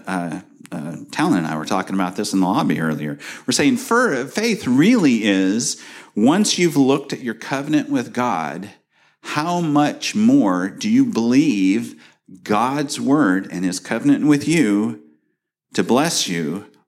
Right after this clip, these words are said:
over the world's ability to hurt you? Which do you believe more? That's all faith is.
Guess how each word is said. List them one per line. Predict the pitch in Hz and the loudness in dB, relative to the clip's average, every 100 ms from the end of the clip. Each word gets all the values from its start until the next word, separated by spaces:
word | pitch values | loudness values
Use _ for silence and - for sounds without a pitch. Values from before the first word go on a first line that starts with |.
| _ | _
over | - 202 214 143 85 78 139 147 _ _ _ _ _ _ _ _ _ _ _ _ _ _ _ _ _ _ _ _ _ _ _ _ _ _ _ _ _ _ | 0 2 2 -2 -6 -6 -8 -10 _ _ _ _ _ _ _ _ _ _ _ _ _ _ _ _ _ _ _ _ _ _ _ _ _ _ _ _ _ _
the | 117 117 | 0 2
world's | 104 135 151 101 98 | 2 2 2 0 -2
ability | 92 101 95 92 90 90 98 _ _ _ _ - | 0 2 0 -2 -4 -6 -8 _ _ _ _ -6
to | 233 | 0
hurt | 170 190 - | 0 0 -4
you? | 135 - - _ _ _ _ _ _ | -6 -8 -12 _ _ _ _ _ _
Which | - 156 - | 0 0 2
do | 151 | 2
you | |
believe | 135 131 127 117 | 2 2 2 0
more? | 131 120 - - _ _ _ _ _ _ _ _ _ | -2 -4 -8 -16 _ _ _ _ _ _ _ _ _
That's | 143 170 | -10 -6
all | 170 151 | -4 -4
faith | - 147 143 | -2 -2 -2
is. | 170 151 95 95 | -4 -2 -4 -8